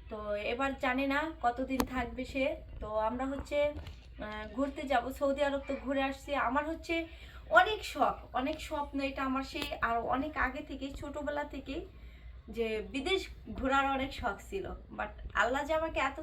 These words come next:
তাড়াতাড়ি আমার এই মনের আশাটা পূরণ করবে সেটা আমি জানতাম না। তার জন্য আল্লাহর কাছে লাখ লাখ শুকরিয়া আদায় করি যে আমি এতটুক বয়সে,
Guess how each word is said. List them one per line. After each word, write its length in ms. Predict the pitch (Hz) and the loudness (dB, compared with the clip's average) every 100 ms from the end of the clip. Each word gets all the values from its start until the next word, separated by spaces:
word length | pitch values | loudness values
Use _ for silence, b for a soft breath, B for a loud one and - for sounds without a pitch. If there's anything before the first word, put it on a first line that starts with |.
| - | -2
তাড়াতাড়ি 420 | 311 311 311 311 | 0 0 0 0
আমার 240 | 285 277 | 0 0
এই 100 | 277 | 0
মনের 320 | 269 262 269 285 | 0 0 0 -2
আশাটা 280 | 285 269 | -4 -6
পূরণ 320 | 262 277 285 277 | -8 -8 -8 -4
করবে 340 | 254 233 - - B B - | -2 -2 -4 -6 B B -8
সেটা 240 | 262 269 | -2 2
আমি 160 | 262 262 | 2 2
জানতাম 400 | 233 226 220 214 | 0 0 -4 -2
না। 200 | 226 294 302 - | -6 -6 -10 -6
তার 140 | 202 - | -6 -6
জন্য 220 | 240 254 | -4 -2
আল্লাহর 280 | 254 262 262 | -2 -2 -4
কাছে 200 | 269 269 | -6 -2
লাখ 280 | 240 - | -2 -2
লাখ 160 | 262 262 | -8 -8
শুকরিয়া 360 | - 269 277 269 | -10 -10 -6 -4
আদায় 180 | 262 | -4
করি 320 | 262 254 240 254 B B - | -4 -2 -4 -6 B B 0
যে 120 | 240 | 4
আমি 220 | 240 262 | 4 2
এতটুক 540 | 262 254 262 294 294 - | 2 0 0 -8 -10 -6
বয়সে, 680 | 254 247 254 262 262 262 | -2 -2 -2 -2 -2 -2